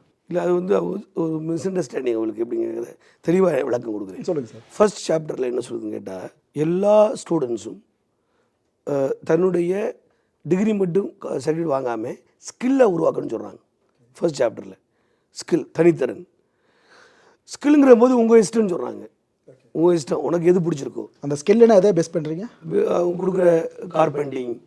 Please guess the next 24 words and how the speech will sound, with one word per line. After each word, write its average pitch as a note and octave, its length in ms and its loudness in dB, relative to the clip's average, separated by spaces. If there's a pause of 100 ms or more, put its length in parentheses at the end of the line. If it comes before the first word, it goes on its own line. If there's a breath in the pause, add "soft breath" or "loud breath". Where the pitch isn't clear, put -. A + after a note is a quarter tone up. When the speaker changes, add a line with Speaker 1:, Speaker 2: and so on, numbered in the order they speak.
(100)
Speaker 2:
ஓகே. B2 300 -12
Speaker 1:
இல்ல, C#3 540 -2
அஹ், - 580 -10
ம-, - 140 -2
மே-, D3 260 -2
மேசன், D3 480 -2 (240)
Speaker 2:
ஓகே. - 180 -18
Speaker 1:
இல்ல E3+ 180 2
கம்ப்யூட்டர் E3+ 500 0
ஸ்கில், C3 240 -8 (400)
Speaker 2:
ஓகே. C3 60 -14
Speaker 1:
இல்ல F#3 380 2 (260)
கம்யூனிகேஷன் E3+ 500 0 (100)
ஸ்கில். B2+ 180 -6
Speaker 2:
இது D3+ 100 -2
எல்லாமே G3+ 280 8
ஸ்கூல் A#3+ 280 2
லெவல்லே F#3 260 4
சொல்றீங்க? D3 160 -4
Speaker 1:
ஸ்கூல் A3 380 -2
லெவல்லே C4+ 120 6
ஆரம்பிக்குது. A#3+ 480 -2
Speaker 2:
ஓகே. C3 320 -10
Speaker 1:
ஆரம்பிச்சிட்டாங்க. G#3 520 6